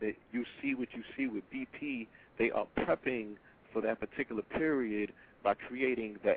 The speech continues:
air. Before the airbender sees who he is and awakes, they created the war in the air because the air is just another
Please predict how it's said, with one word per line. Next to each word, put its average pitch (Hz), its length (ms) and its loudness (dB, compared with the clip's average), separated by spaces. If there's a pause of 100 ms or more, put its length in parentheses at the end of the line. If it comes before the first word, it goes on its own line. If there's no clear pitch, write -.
(120)
air. 110 520 4 (180)
Before 156 340 4
the 135 200 4
airbender 127 520 2 (140)
sees 143 280 -6
who 143 120 0
he 131 200 2
is 139 240 4
and 110 140 -2
awakes, 123 440 2 (440)
they 135 140 4
created 117 480 0
the 101 80 2
war 120 400 6
in 104 120 -8
the 98 220 -2
air 131 400 2 (380)
because 107 400 2 (180)
the - 160 -2
air 147 360 4 (120)
is 104 300 2
just - 180 -4
another 110 320 -2